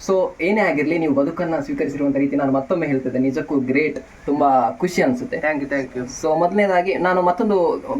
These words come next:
Speaker 1: ಬಗ್ಗೆ ವಿಷಯ ಕೇಳೋದಾದ್ರೆ, ಇದು ನನ್ನ ಪರ್ಸನಲ್ ಆದ ಒಂದು ಆಸಕ್ತಿ ಅಂತ ಹೇಳ್ಬೋದು, ನನ್ನ ಒಂದು, ಆ, ಪರ್ಸನಲ್ ಕ್ವೆಶ್ಚನ್. So ನಾವೆಲ್ಲ ನಮ್ಮ ಬಾಲ್ಯದಲ್ಲಿ ಆಟ ಇರ್ಬೋದು ಅಥವಾ as usual ಎಲ್ಲರೂ ಯಾವ ರೀತಿ ಬಾಲ್ಯ ಕಲಿತೇವೆ ಆ ರೀತಿ ಕಳೆದಿದ್ವಿ. So ನಿಮ್ಮ ಬಾಲ್ಯ ಹೇಗಿತ್ತು?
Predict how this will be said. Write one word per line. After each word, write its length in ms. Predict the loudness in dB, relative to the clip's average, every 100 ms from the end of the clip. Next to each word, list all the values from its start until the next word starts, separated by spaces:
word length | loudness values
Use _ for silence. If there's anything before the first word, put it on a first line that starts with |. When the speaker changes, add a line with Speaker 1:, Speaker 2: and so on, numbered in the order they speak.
| 2
Speaker 1:
ಬಗ್ಗೆ 320 | 2 2 0
ವಿಷಯ 260 | 2 0
ಕೇಳೋದಾದ್ರೆ, 420 | 0 2 2 2 0
ಇದು 120 | 0
ನನ್ನ 200 | 0 0
ಪರ್ಸನಲ್ 480 | 2 0 0 2 4
ಆದ 120 | 4
ಒಂದು 180 | 2 2
ಆಸಕ್ತಿ 400 | 2 0 -2 -2
ಅಂತ 120 | 0
ಹೇಳ್ಬೋದು, 320 | -2 -2 -2
ನನ್ನ 220 | -2 -2
ಒಂದು, 440 | 0 0 0 -2 -4 -14 -18 -4
ಆ, 120 | -2
ಪರ್ಸನಲ್ 380 | 0 0 0 0
ಕ್ವೆಶ್ಚನ್. 340 | 0 -4 -6 -8 -12 -18 -8 -2
So 280 | 2 2 2
ನಾವೆಲ್ಲ 360 | 2 4 4 4
ನಮ್ಮ 220 | 4 4
ಬಾಲ್ಯದಲ್ಲಿ 760 | 4 4 4 2 2 2 2
ಆಟ 280 | 2 0 2
ಇರ್ಬೋದು 540 | 2 2 0 0 2
ಅಥವಾ 600 | 0 2 0 0 -2 -8 -4
as 60 | -2
usual 180 | 0 0
ಎಲ್ಲರೂ 460 | 2 2 0 0
ಯಾವ 100 | 0
ರೀತಿ 280 | 0 0 2
ಬಾಲ್ಯ 200 | 4 4
ಕಲಿತೇವೆ 320 | 2 0 0
ಆ 60 | 0
ರೀತಿ 180 | 0 -2
ಕಳೆದಿದ್ವಿ. 460 | -2 0 -2 -4 -12 -18 -20 -2
So 100 | 0
ನಿಮ್ಮ 260 | 4 4 4
ಬಾಲ್ಯ 320 | 4 4 4
ಹೇಗಿತ್ತು? 460 | 2 -2 -4 -12